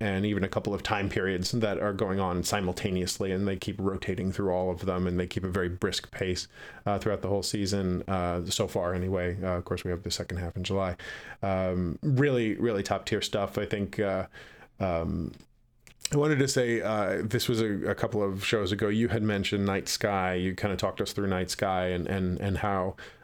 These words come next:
uh, it was sort of a throwback in, in, in a type of storytelling. Um, boy, Stranger Things, uh, <sighs> is such an interesting thing because I feel like it, it does that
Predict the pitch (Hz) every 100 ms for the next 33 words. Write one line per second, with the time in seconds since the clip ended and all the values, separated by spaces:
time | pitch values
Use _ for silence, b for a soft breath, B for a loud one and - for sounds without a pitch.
0 | - 101 95 92 - 107 104 117 95 92
1 | 113 101 98 90 85 - - 110 98 95
2 | - 101 95 - 98 92 87 87 - 98
3 | 95 - - 107 95 92 98 92 92 90
4 | B B B B - 98 92 90 90 B
5 | B B B B - 131 139 127 - 160
6 | 160 139 143 131 127 123 98 - 110 107
7 | 101 - - - - - - - - -
8 | 127 120 117 110 151 143 131 - 127 113
9 | 127 - 110 101 113 110 107 107 104 -
10 | 131 123 110 104 95 104 95 - 110 -
11 | 104 113 101 101 95 92 B B B B
12 | - 101 117 110 113 - -